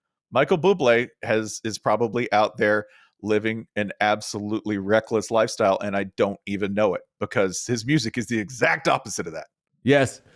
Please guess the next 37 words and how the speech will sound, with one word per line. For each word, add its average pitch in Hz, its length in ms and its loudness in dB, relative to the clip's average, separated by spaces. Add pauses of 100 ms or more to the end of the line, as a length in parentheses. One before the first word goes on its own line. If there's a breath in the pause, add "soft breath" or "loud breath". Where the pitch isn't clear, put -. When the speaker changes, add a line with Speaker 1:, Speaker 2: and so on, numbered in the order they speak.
(140 soft breath)
Speaker 2:
Well, 156 140 6
like, 156 160 4
with 156 100 2
Stevie, 175 420 2
man, 156 480 4
we 160 140 2
gotta 156 180 4
remember, 120 580 0 (160)
there's 120 200 -8
a 110 40 -4
rule 131 300 2
for 101 100 -6
y'all. 92 440 0 (840 soft breath)
Stevie 156 460 2
from 127 300 2
Michigan, 123 520 0 (400)
but 120 200 4
it 117 80 0
ain't 135 180 2
Detroit. 113 500 2 (440)
If 113 180 2
it's 147 160 2
a 139 60 4
Michigan 170 580 2 (520)
and 123 140 4
it 110 120 4
ain't 123 300 0
Detroit 143 560 4 (600)
and 110 180 2
it's 110 120 2
got 135 200 2
some 113 120 -4
black 151 300 2
people, 190 380 0 (340)
leave 120 200 4
'em 117 60 4
alone. 127 380 2